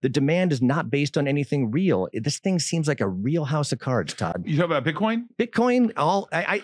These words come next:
Speaker 2: Well,
Speaker 1: again,
Speaker 2: okay,
Speaker 1: I, I
Speaker 2: there's
Speaker 1: don't
Speaker 2: a huge
Speaker 1: distinguish. I do
Speaker 2: differentiator.
Speaker 1: not distinguish between
Speaker 2: How
Speaker 1: them.
Speaker 2: can you not?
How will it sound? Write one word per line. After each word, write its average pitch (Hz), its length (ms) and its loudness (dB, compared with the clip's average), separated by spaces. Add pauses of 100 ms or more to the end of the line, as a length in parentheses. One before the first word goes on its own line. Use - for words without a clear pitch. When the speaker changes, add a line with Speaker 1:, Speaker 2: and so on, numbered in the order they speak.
(120)
Speaker 2:
Well, 185 80 4
Speaker 1:
again, 180 320 0
Speaker 2:
okay, 180 160 2
Speaker 1:
I, 180 60 4
I 240 80 0
Speaker 2:
there's - 20 -2
Speaker 1:
don't 220 140 2
Speaker 2:
a 285 60 4
huge 196 100 2
Speaker 1:
distinguish. 208 360 4 (380)
I 170 80 4
do 151 100 2 (120)
Speaker 2:
differentiator. - 20 2
Speaker 1:
not 240 220 0
distinguish 233 460 -2
between 214 420 0
Speaker 2:
How 175 80 2
Speaker 1:
them. 185 80 -2
Speaker 2:
can 220 100 2
you 226 100 2
not? 254 340 0